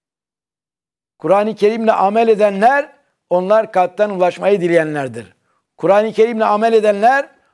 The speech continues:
onlar haccat namazı ile mürşitlerini Allah'tan isteyenlerdir. Ve bakın, on dört asır evvel ashab-ı kiram ne diyor? "Bize Kur'an ezberlemek, Kur'an'ın lafzını ezberlemek zor,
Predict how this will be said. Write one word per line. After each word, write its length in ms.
onlar 260
haccat 400
namazı 340
ile 160
mürşitlerini 540
Allah'tan 400
isteyenlerdir. 760
Ve 140
bakın, 300
on 300
dört 200
asır 300
evvel 420
ashab-ı 400
kiram 520
ne 180
diyor? 320
"Bize 600
Kur'an 520
ezberlemek, 920
Kur'an'ın 360
lafzını 300
ezberlemek 600
zor, 280